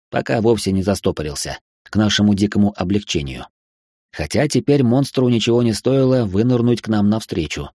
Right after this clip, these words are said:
чтобы снова побаловать себя деликатесом с другой планеты. Поэтому сушка мидий и выпаривание воды происходили исключительно на крыше сооружения. Монотонная работа знатно отупляла. А еще от беспощадного солнечного света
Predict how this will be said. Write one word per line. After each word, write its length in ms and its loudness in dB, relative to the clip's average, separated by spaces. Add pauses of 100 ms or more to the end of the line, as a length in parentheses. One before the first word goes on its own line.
(160)
чтобы 340 0
снова 360 2
побаловать 540 2
себя 220 0
деликатесом 680 0
с 40 -6
другой 320 0
планеты. 500 -4 (560)
Поэтому 500 2
сушка 380 -2
мидий 320 2
и 320 0
выпаривание 720 0
воды 360 0 (180)
происходили 800 -2
исключительно 760 -2
на 120 0
крыше 300 -2
сооружения. 800 -4 (720)
Монотонная 600 2
работа 440 2
знатно 400 0
отупляла. 720 -4 (320)
А 140 0
еще 340 2
от 100 2
беспощадного 760 2
солнечного 560 0
света 460 -2